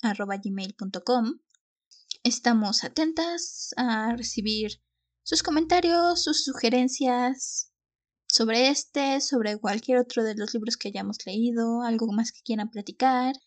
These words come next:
si les están gustando los minisodes, algún tema en específico que quieran que Andrew o yo hablemos. Ahí estamos atentas. Nos encantaría poder escuchar de ustedes.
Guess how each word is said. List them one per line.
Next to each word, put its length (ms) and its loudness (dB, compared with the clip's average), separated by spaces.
si 140 0
les 120 0
están 260 4
gustando 340 4
los 160 -4
minisodes, 1000 2
algún 260 0
tema 260 0
en 60 -4
específico 600 -2
que 160 -2
quieran 280 4
que 120 0
Andrew 260 -2
o 200 -4
yo 220 -4
hablemos. 760 -2
Ahí 180 4
estamos 440 2
atentas. 680 -10
Nos 280 2
encantaría 640 0
poder 260 2
escuchar 500 -2
de 80 -8
ustedes. 640 -10